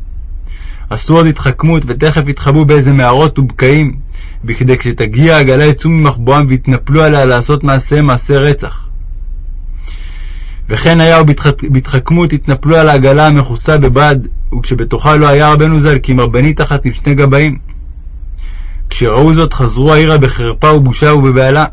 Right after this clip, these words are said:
הרבנית עם הגבאים הבינו שהם הלא גזלנים, שבאם היו גזלנים ורוצחים, לא היו בורחים מצעקת הנופלים בידיהם. וכן ראו מאחוריהם שהם אדרבה, כנראה חסידים ואנשי מעשה. והיה הדבר אצלם לפלא.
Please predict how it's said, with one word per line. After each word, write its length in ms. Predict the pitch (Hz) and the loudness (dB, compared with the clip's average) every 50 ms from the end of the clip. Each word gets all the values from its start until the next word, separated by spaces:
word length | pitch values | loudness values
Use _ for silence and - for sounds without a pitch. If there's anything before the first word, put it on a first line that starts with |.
| - - - - - - - - - - - - - - - - - - - - - - - - - - - - - - | -8 -14 -16 -14 -14 -14 -14 -14 -16 -16 -14 -14 -14 -14 -14 -14 -12 -12 -12 -12 -12 -12 -12 -14 -14 -14 -14 -14 -10 -8
הרבנית 540 | - 101 107 110 110 117 127 143 165 170 - | -4 -2 -2 -2 0 2 2 2 2 2 2
עם 120 | 165 151 | 2 2
הגבאים 460 | 151 139 131 135 131 139 151 165 160 151 | 2 2 2 2 4 4 4 4 4 4
הבינו 260 | 143 151 165 160 147 | 4 4 2 2 2
שהם 260 | 131 147 151 156 151 | 2 2 2 2 2
הלא 180 | 147 147 156 151 | 4 4 4 4
גזלנים, 520 | 147 156 143 120 139 143 151 160 160 151 | 4 2 2 2 2 2 2 2 2 2
שבאם 340 | 127 139 123 117 127 143 143 | 2 0 0 2 2 2 4
היו 160 | 143 151 147 | 4 2 2
גזלנים 460 | 135 147 143 - 131 135 143 151 147 | 2 0 0 0 0 2 2 2 4
ורוצחים, 480 | 143 139 135 127 - - 165 170 156 143 | 4 2 0 0 -2 -4 -2 0 2 2
לא 40 | 139 | 4
היו 140 | 143 147 | 4 4
בורחים 380 | 147 147 147 135 123 - 170 165 | 4 4 2 2 0 0 0 0
מצעקת 480 | 151 131 - 131 123 120 - 147 143 - | 0 0 0 -2 -2 0 -2 -2 -2 0
הנופלים 400 | 143 139 123 - 147 147 151 151 | 0 0 0 0 0 2 2 4
בידיהם. 400 | 147 143 135 143 147 156 151 127 - - - - - - - - - - - - - - - - - - - - - - - - - - - | 2 2 2 2 0 0 -2 -4 -6 -8 -10 -10 -10 -10 -10 -12 -12 -12 -12 -14 -14 -16 -16 -16 -16 -16 -16 -16 -16 -14 -14 -12 -12 -10 -6
וכן 320 | 110 113 110 127 147 160 156 | -6 -2 0 2 2 2 4
ראו 180 | 151 151 165 | 4 4 4
מאחוריהם 600 | 165 165 147 135 135 139 143 160 170 165 165 147 | 4 2 2 2 2 2 2 2 2 2 2 0
שהם 280 | 127 - 127 127 127 127 | 2 2 0 2 2 2
אדרבה, 420 | 131 147 160 156 160 156 143 139 | 2 2 2 2 2 2 2 0
כנראה 360 | 135 - 123 123 120 131 143 | 0 0 0 0 0 0 -2
חסידים 460 | 147 - 147 - - 135 131 143 156 156 | 0 -2 -4 -2 -2 0 2 2 2 2
ואנשי 280 | 147 139 131 - 151 | 2 2 2 0 0
מעשה. 360 | 151 151 147 139 - - 151 156 156 - - - - - - - - - - - - - - - - - - - - - - - - | 0 2 0 0 0 -2 -2 -4 -4 -8 -14 -18 -18 -16 -18 -18 -18 -18 -18 -18 -18 -16 -16 -16 -18 -18 -18 -18 -20 -18 -18 -14 -8
והיה 220 | - 104 117 127 143 | -6 -2 0 0 2
הדבר 340 | 147 143 143 143 151 151 151 | 2 2 2 2 2 2 2
אצלם 260 | 147 - 156 151 151 | 0 0 0 2 2
לפלא. 400 | 147 139 135 - 151 156 151 | 2 2 2 2 2 2 2